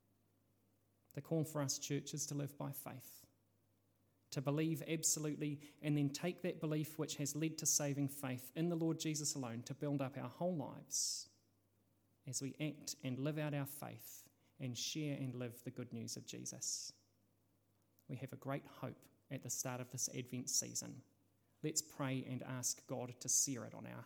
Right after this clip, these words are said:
hearts. Lord, we thank you so much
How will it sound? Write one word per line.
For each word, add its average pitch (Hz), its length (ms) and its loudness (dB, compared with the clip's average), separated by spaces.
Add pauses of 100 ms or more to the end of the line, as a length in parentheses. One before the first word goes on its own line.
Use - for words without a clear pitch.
hearts. - 480 -4 (4000)
Lord, 143 160 6
we 139 100 6
thank 143 380 2
you 147 80 0
so - 280 4
much 135 380 4